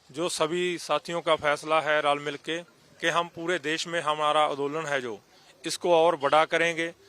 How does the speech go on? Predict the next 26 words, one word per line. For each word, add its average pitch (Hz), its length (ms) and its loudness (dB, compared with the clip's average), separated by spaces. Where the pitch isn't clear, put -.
सरकार 156 500 4
का 165 200 2
वो 170 200 -2
जबर 147 380 -2
जो 160 160 -6
हमारे 147 360 2
पे 165 180 -4
गोलियों 151 380 0
चलाकर 160 600 2
जहरीली 156 600 2
गैस, 147 380 4
अथरू 151 280 -4
गैस 151 240 2
छोड़े 151 300 0
जा 143 160 4
रहे 147 200 -2
हैं, 143 160 -6
इसको 180 480 0
सरकार 160 520 6
रोके, 165 420 -2
इस 156 280 -8
जबर 151 260 0
करने 151 360 -4
से 151 120 -6
वापस 143 460 0
जाए। 156 340 2